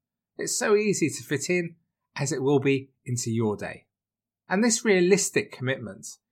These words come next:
is why eighty percent of Noom users finished the programme,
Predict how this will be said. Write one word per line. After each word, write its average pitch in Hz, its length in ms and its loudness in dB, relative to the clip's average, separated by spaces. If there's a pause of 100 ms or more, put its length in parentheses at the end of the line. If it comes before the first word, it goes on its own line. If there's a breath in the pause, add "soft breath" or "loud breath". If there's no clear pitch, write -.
(160)
is 147 160 -6
why 160 180 2 (100)
eighty 185 280 2
percent 156 360 -2
of 127 100 0
Noom 160 360 2
users 131 500 0 (260)
finished 117 220 -2
the 127 40 -8
programme, 165 540 -2